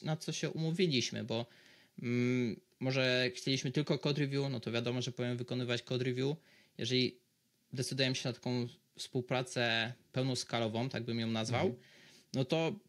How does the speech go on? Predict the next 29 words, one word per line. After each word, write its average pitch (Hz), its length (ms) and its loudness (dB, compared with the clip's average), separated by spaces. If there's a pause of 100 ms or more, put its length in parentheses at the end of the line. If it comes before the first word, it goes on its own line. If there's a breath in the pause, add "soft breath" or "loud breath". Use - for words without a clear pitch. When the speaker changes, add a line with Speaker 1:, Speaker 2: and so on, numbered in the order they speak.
(240)
Speaker 1:
przede 170 220 4
wszystkim 151 580 -2 (440)
z-, 123 320 -10 (180)
przynajmniej 143 460 0
u 156 100 0
mnie 135 180 4
tak 120 140 -2
to 123 120 -2
wygląda, 117 440 2
że 139 120 -4
taka 127 220 -4
osoba 120 260 -2
dostaje 123 320 0
Speaker 2:
Mhm. 120 100 0
Speaker 1:
ode 120 120 -2
mnie 117 300 0
materiały, 120 640 0 (260)
dostaje 127 360 -2
Speaker 2:
Mhm. 123 180 2
Speaker 1:
zadania, 113 560 0 (300)
ma 110 300 -2 (100)
code 170 260 2
review 127 460 2
do 110 200 -2
wszystkich - 440 -4
zadań 120 460 0
i 110 260 -6
wszystkich - 380 -8
projektów. 117 680 0